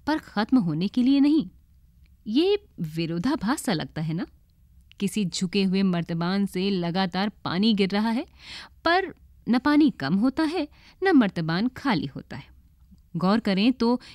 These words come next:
ये विरोधाभास नहीं है। समय अनंत है, पर हम सबका अपना अपना समय अनंत नहीं। घड़ी के चक्र में हर थोड़ी थोड़ी दूरी पर जो लकीरें हैं,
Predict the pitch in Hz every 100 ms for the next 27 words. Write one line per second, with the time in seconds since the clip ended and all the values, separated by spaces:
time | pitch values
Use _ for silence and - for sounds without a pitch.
0 | - 196 302 208 165 156 165 240 247 277
1 | 247 240 311 208 165 _ _ - - _
2 | _ _ - - 247 254 254 - 175 185
3 | 202 175 139 156 - - - - _ _
4 | _ - - 170 165 180 190 - 160 -
5 | 180 - - 185 247 233 - 151 - 190
6 | 180 156 165 175 - - _ _ - _
7 | 165 160 156 156 226 - _ - - 170
8 | 170 - - _ _ _ - _ _ _
9 | _ 202 247 320 302 - 214 214 214 208
10 | 208 208 285 302 - 185 185 208 - 165
11 | 185 170 151 165 190 165 185 165 160 147
12 | - 156 185 202 254 247